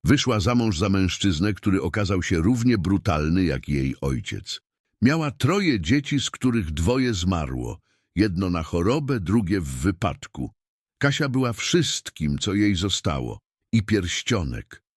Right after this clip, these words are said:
Pierścionek, który znalazła w pudełku ze starymi rzeczami Tadeusza i który zachowała jako jedyne połączenie z przeszłością, z matką, którą straciła.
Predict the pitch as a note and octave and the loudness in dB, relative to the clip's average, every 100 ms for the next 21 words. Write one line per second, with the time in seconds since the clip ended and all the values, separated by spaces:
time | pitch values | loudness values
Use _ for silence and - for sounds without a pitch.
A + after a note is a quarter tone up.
0 | _ _ _ _ - A2+ G#2 - - D3 | _ _ _ _ 0 2 2 -4 -2 0
1 | C3 D2 A#1+ - - - - - A#2 G#2+ | 0 0 -6 -14 -20 -20 -8 0 2 2
2 | E2+ G#2+ A#2 A#2 A2 G2 - F#2+ A2+ B2 | 2 0 0 0 -2 -4 -2 0 2 0
3 | - A2 F2+ F#2+ - G#2+ B2 B2 F#2+ G2+ | 0 -2 0 -2 0 0 2 2 2 -2
4 | F#2+ A#2 A2 F#2 - F2+ F#2 F2 E2+ D2+ | -2 0 0 0 0 0 0 0 0 -4
5 | D2+ C#2 - - - G#2 G2 - A#2+ A2 | -4 -6 -8 -20 -8 -4 -2 0 2 2
6 | G#2+ G#2 A2+ G#2 A#2 A2+ G#2 A2 G#2 G#2 | 0 0 0 0 0 -2 -2 0 2 2
7 | F#2 C3 A#2 - G2 G2 F2 G#2+ G#2+ F#2 | 2 2 2 0 0 0 0 0 0 -2
8 | - - F#2+ - G2+ F2 - C2+ B1 B1 | -2 -2 -2 0 -2 -2 -6 -8 -6 -6
9 | C#2 F2+ G#2+ G#2 - D#2+ D2+ C2+ - - | 0 2 0 -4 -6 -4 -4 -6 -12 -20
10 | - - G#2 G2 F2+ - G2+ F#2+ - F#2+ | -10 -2 0 0 -2 -2 -2 -2 -2 -2
11 | C#2+ B1+ A1 | 0 -2 -6